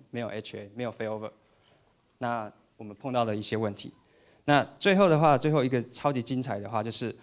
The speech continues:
我目前的话，我在 support 一个就是，呃，O A 上混合云的，就是在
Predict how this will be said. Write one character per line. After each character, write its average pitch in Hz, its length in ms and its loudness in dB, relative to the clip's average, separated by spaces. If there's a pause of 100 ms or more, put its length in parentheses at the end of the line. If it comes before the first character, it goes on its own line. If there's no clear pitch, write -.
(160)
我 110 120 -6
目 156 180 -2
前 131 180 -6
的 120 100 -4
话， 127 440 -2
我 110 100 -8
在 131 180 2
support 117 400 2
一 113 60 -2
个 110 180 -4
就 113 80 -4
是， 110 380 -4 (120)
呃 101 500 -16 (1600)
，O 131 160 4
A 135 40 4
上 123 300 2 (100)
混 113 380 -4
合 113 200 -2
云 110 220 -4
的， 104 200 -6 (200)
就 120 100 -8
是 - 120 -4
在 113 300 0